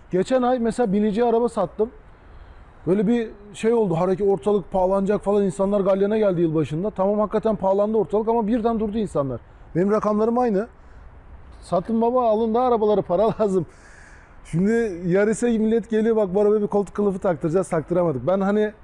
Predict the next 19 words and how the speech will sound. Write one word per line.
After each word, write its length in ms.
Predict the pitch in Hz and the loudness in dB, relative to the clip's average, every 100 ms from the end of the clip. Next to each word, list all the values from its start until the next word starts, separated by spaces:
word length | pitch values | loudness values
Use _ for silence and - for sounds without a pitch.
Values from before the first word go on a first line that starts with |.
| - - - - | -20 -20 -20 -2
eski 580 | 165 156 - 196 214 214 - - | 0 0 -2 0 0 0 -6 -6
olanlar, 580 | 165 180 185 196 202 180 | 0 2 2 2 2 2
bilenler 460 | 175 180 196 196 180 | 2 2 2 2 2
bilir, 240 | 190 170 | 2 2
ben 120 | 165 | 2
hep 200 | 180 - | 0 0
diyordum 260 | 175 170 165 | 0 2 0
hani 300 | 160 156 143 | 0 0 0
videolarda, 680 | 143 156 151 143 139 139 - - - - - - - - | 0 2 2 0 0 -2 -4 -16 -20 -20 -20 -20 -20 -4
"Baba 280 | 151 175 170 | 0 2 2
arabayı 320 | 165 170 170 | 2 2 0
güzel 260 | 151 170 165 | 2 2 2
gösteren 460 | 165 - 170 175 | 0 2 2 2
şey 200 | 147 165 | 2 0
jant 300 | 139 165 165 | 2 0 0
kapağı, 480 | 160 156 151 139 117 - - - | -2 -2 0 0 0 -6 -20 -16
koltuk 440 | - 165 165 170 - | -4 -2 0 -4 -2
kılıfı, 540 | 170 160 135 190 208 202 - | 0 0 2 0 0 -4 -4
paspas." 560 | 170 165 - 151 - | -2 -2 0 -2 -2